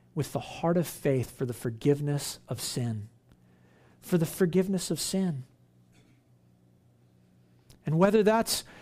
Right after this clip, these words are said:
and so for physical sickness, whether that's now or in eternity, it's, it's for him to decide. You know, there are those who teach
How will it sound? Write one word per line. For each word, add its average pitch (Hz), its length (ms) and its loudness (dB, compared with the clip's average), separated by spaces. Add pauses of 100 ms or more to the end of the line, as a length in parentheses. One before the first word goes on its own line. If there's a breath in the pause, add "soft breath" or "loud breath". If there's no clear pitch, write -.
(160 loud breath)
and 175 140 4
so 220 180 6
for - 160 4
physical 233 480 2
sickness, 262 460 2
whether 202 320 6
that's 185 340 0 (140)
now 196 340 4
or 175 240 6
in 190 80 4
eternity, 170 540 2
it's, 170 280 2
it's 165 160 0
for - 180 2
him 254 520 2
to 233 140 0
decide. 220 640 0 (1800 soft breath)
You 180 100 4
know, 233 120 6
there 240 200 6
are 233 60 6
those 233 280 4
who 226 80 4
teach 233 600 2